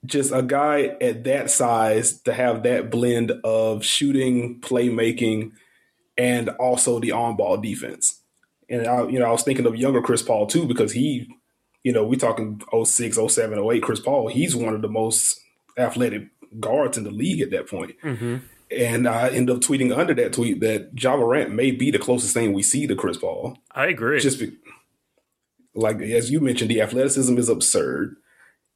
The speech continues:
Speaker 1: The passing ability that he complements that athleticism with is absurd. Like, he just has, he has feel way beyond his years. And as the jumper develops, like, he's just going to end up being unguardable almost.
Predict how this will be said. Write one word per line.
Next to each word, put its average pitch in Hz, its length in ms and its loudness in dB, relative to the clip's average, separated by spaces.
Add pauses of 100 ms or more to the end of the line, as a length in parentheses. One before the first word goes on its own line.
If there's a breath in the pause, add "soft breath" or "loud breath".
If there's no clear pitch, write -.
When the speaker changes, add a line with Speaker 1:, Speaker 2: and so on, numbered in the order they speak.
(460)
Speaker 1:
The 113 100 2
passing 151 420 0
ability 107 560 0
that 104 180 0
he 110 100 -4
complements 120 480 0
that 98 140 0
athleticism 85 580 -4
with 78 260 -6
is 110 160 -2
absurd. - 680 -4 (1040)
Like, 104 160 0
he 156 120 2
just 156 200 0
has, 135 500 0
he 165 220 -2
has 120 220 2
feel 127 400 2 (140)
way 123 480 2
beyond 98 460 0
his 85 220 -4
years. - 580 -2 (680)
And 117 140 0
as 135 180 2
the 123 100 0
jumper 113 680 0 (100)
develops, 107 420 0
like, 104 140 -2
he's 131 160 2
just 107 140 -2
going 110 220 0
to - 120 -4
end 104 180 -2
up 87 140 -2
being 101 240 -2
unguardable 95 760 -2
almost. 58 480 -6